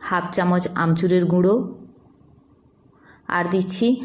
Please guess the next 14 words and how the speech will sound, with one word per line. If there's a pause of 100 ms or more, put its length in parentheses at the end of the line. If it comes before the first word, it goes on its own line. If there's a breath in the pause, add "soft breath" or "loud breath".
(160)
ওয়ান
ফোর্থ
চামচ
গরম
মশলার
গুঁড়ো। (1600 loud breath)
এই
সমস্ত (160)
মশলা
দিয়ে (160)
মিক্স
করে
নিয়ে
এলাম।